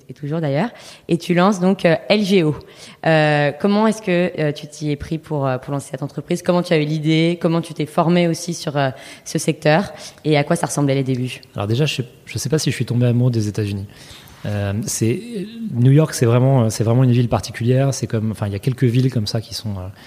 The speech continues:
Speaker 2: qui sont des hubs, euh, aux États-Unis et ailleurs d'ailleurs. Et je pense que New York fait partie de ces, ces villes dans lesquelles, euh, se rencontre le monde entier.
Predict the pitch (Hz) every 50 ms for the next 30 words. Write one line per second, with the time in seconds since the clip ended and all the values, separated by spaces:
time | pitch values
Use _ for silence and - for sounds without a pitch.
0 | - - - - - - 117 113 101 110 180 131 120 123 123 139 139 - - -
1 | - - - - _ _ - 104 101 101 101 101 98 98 101 113 - 117 101 107
2 | 101 - 104 101 107 110 104 101 98 95 98 107 110 113 104 95 98 113 131 143
3 | - - - - - - - - - - - - - - 127 - - 123 113 110
4 | 107 117 117 135 139 - - 120 117 110 - - 120 - - - 110 101 104 107
5 | - - 104 101 101 113 135 139 143 143 127 117 107 107 98 - 127 123 127 120
6 | 110 101 101 101 101 - - - 101 110 107 - 135 123 - 117 110 117 120 110
7 | 98 - - 117 170